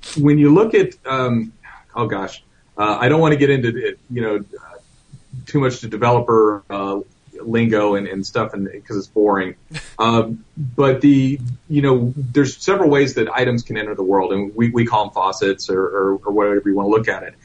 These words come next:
Speaker 1: Um, and one of the ways is through crafting. And so what, what we're making sure of is that each faucet is somehow valuable to the world. And, and that means, um,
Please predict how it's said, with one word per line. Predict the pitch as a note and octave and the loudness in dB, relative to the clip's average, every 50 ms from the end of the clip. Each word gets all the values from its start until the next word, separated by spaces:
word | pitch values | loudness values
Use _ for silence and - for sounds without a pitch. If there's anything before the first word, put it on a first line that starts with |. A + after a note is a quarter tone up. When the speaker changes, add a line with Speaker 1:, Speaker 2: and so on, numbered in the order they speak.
| - - - - - - | -20 -20 -20 -12 -4 -2
Speaker 1:
Um, | A2 A#2 A2+ A2+ A2+ A2+ A2 - - - - - - _ - - - - - - - | 0 2 2 2 0 -4 -8 -12 -18 -20 -20 -20 -20 _ -20 -20 -20 -20 -16 -8 -2
and | C3 A#2+ B2 B2+ | 2 4 4 6
one | C3+ D3 E3+ | 6 4 2
of | F3+ F3 | 2 2
the | F#3+ E3+ | 2 4
ways | C#3 C3+ B2 B2 B2 B2 A#2 | 4 4 4 4 2 2 0
is | G#2+ G2+ - | -4 -10 -8
through | - A2+ A2+ A2 | -6 -6 -6 -6
crafting. | - - D3 C3+ C3+ - - A2+ - - _ _ _ _ _ _ _ _ - | -6 -4 -4 -4 -4 -6 -10 -16 -16 -18 _ _ _ _ _ _ _ _ -4
And | B2 B2 B2 | -2 -2 0
so | A#2+ C#3+ C#3+ C3+ C3 | 2 2 4 4 4
what, | C3+ B2+ B2+ B2+ B2 - | 4 4 4 2 2 2
what | D3+ D#3 C#3 B2 B2+ C3 | -2 -2 2 2 2 4
we're | C#3 E3+ A#3 | 4 2 2
making | A#3 A3 F#3+ - D#3+ C#3+ | 4 2 0 0 -2 -6
sure | C3+ - D3 C3 B2+ B2 | -2 -2 0 0 0 0
of | A#2 A2+ | -2 -2
is | A2 A2 - | -6 -8 -6
that | - A#2+ A2 G#2+ G#2+ - - - _ _ _ _ _ - | 0 2 2 2 0 -2 -10 -20 _ _ _ _ _ -8
each | D#3+ F#3 G#3+ A#3 A3+ - - - - _ _ | -4 -4 -4 -4 -4 -8 -12 -16 -18 _ _
faucet | - - E3 D#3 D#3 D#3 D#3 - - G2+ F2+ - - - _ - | -6 0 0 2 2 0 -2 -6 -8 -8 -8 -8 -12 -16 _ -10
is | - A#2+ A#2 A#2+ - | -6 -6 -6 -4 -4
somehow | D3+ D3 C#3 C#3 C3 B2+ | -4 -2 -2 0 -2 -2
valuable | A#2 A2+ A2 A2+ A2+ A2 A2 G#2+ A2 | -2 -2 -2 0 -2 -2 -2 -4 -6
to | - | -6
the | G2 G#2+ | -8 -6
world. | G2+ G2+ G#2 G2 F#2+ F#2 F#2+ | -4 -2 -2 -2 -2 -2 -4
And, | F#2+ F#2+ G2 | -6 -8 -10
and | - G#2 G#2 G2+ G#2 G2+ G2+ - _ _ _ _ - A#2+ | -14 -14 -12 -10 -10 -10 -12 -14 _ _ _ _ -4 -2
that | B2+ B2 C3 C3 C3+ | 0 0 0 0 -2
means, | C3 C3 B2+ B2+ B2 A#2+ A#2 - | -2 -2 0 0 -2 -2 -4 -6
um, | A2 A2+ A2+ A2 G#2+ G#2 | -6 -6 -4 -4 -4 -6